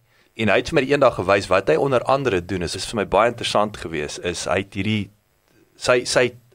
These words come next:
uitdaging is hoe, hoe meer boere kan hy kry, wat, wat hom vertrou natuurlik. Maar hy stuur 'n verslag elke, hy WhatsApp 'n verslag uit.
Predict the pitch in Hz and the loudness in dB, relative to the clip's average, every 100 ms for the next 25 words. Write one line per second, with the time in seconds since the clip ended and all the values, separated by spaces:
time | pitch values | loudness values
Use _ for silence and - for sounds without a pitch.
0 | - 143 107 92 101 90 95 92 - _ | -4 2 4 2 0 -6 -6 -8 -14 _
1 | 95 92 98 107 95 95 90 90 87 82 | -20 -16 -2 -2 0 -2 -2 -2 -6 -4
2 | - - - _ 85 - 85 85 80 - | -6 -8 -10 _ -10 -4 -4 -4 -10 -8
3 | - 78 71 76 - - - _ _ _ | -2 -2 -4 -16 -14 -16 -16 _ _ _
4 | _ _ _ 104 92 160 - 190 175 123 | _ _ _ -4 0 0 2 2 2 0
5 | - 151 127 - 98 - 85 - 95 101 | 0 2 2 2 -2 0 -4 -2 0 2
6 | 117 127 - - - 127 110 - - _ | 2 -2 -2 -6 -4 2 0 0 -12 _